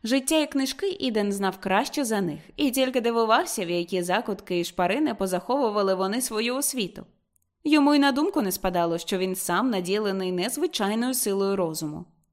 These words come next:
Не знав він і того, що справжніх глибоких мислителів,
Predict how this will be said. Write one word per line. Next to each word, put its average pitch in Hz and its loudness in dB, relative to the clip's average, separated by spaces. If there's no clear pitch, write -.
Не 240 2
знав 240 2
він 214 0
і 180 -2
того, 180 -2
що 196 -8
справжніх 190 -2
глибоких 175 -2
мислителів, 165 -4